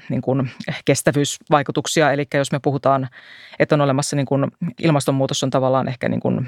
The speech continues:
se on ensinnäkin niin kuin ympäristöongelma, mutta se on myös niin kuin tavallaan tämmönen sosiaalisen kestävyyden oikeudenmukaisuusongelma. Ja sitten monesti just nimenomaan tää epäoikeudenmukaisuus, niin tavallaan se on se jo-,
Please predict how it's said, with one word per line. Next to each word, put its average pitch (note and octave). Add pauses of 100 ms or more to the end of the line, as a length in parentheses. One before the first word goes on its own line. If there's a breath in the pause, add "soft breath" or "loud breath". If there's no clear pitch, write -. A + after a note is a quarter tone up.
(120)
se -
on C#3+
ensinnäkin D3
niin C#3+
kuin C#3+
ympäristöongelma, D#3+
mutta D3
se D3+
on D3
myös F3
niin G3
kuin F3+
tavallaan D3+
tämmönen D3
sosiaalisen D3
kestävyyden C3+
oikeudenmukaisuusongelma. C3+ (600 loud breath)
Ja D3
sitten D3
monesti C#3+
just C3+
nimenomaan C3+
tää B2+ (560 loud breath)
epäoikeudenmukaisuus, C3+
niin C#3
tavallaan C3+
se C3
on C3
se C#3
jo-, C3+